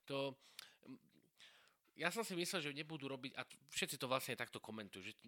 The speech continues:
že nebudú robiť, e, tak jednoznačné proste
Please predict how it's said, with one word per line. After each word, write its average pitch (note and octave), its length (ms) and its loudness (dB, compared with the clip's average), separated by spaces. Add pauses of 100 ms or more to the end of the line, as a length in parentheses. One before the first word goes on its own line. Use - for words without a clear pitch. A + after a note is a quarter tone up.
že A#2+ 220 -6
nebudú D#3 400 -2
robiť, B2+ 380 -2
e, - 40 -2 (720)
tak A2 160 -4
jednoznačné C3 720 0
proste G2+ 600 -6